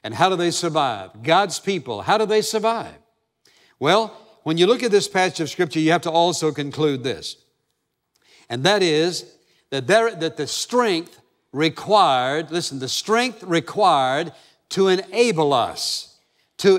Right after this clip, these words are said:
endure those circumstances beyond our human power and strength is available in the person of Jesus Christ. Now, I know that may be a simple or a simple,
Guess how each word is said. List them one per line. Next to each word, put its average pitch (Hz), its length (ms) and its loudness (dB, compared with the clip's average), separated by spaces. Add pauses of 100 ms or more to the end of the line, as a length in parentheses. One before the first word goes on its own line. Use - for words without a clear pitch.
endure 160 920 0 (280)
those 196 320 2
circumstances 160 1000 -4
beyond 180 880 0 (280)
our 196 480 2 (100)
human 196 540 -2 (520)
power 180 540 2
and 139 180 -10
strength 147 600 -4 (400)
is 208 320 4
available 156 760 0
in 156 200 -2
the 131 100 -2
person 170 480 -2
of 139 100 -6
Jesus 147 440 -4
Christ. - 520 -6 (480)
Now, 113 120 -2
I 151 80 4
know 190 160 4
that 196 180 0
may 180 160 -2
be 165 260 0
a 131 180 -4
simple 131 680 -6 (320)
or 127 180 -4
a 120 40 -4
simple, 156 600 -2